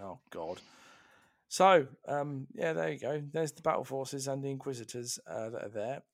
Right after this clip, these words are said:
Um, what we haven't mentioned, obviously, is that the new, there are new ca-, new models being cast for the original core sets and the original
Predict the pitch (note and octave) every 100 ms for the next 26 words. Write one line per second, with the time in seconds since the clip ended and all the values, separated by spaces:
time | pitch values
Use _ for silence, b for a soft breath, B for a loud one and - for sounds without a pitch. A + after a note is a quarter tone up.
0 | C#3+ D3+ D3+ - D#3+ E3 D3+ C#3+ D3+ C#3+
1 | D3+ C#3 C#3 C#3+ C3+ - - C3+ C3+ -
2 | A#2 A#2 C3 C3 - C#3+ - B2+ C3 C3+
3 | C3+ C3+ C3+ C3 C3 B2 C#3 C3 - -
4 | A#2+ G#2 - C3 - B2 - C3 - C#3
5 | - - G#2 G2 A2+ A2+ A#2 A2+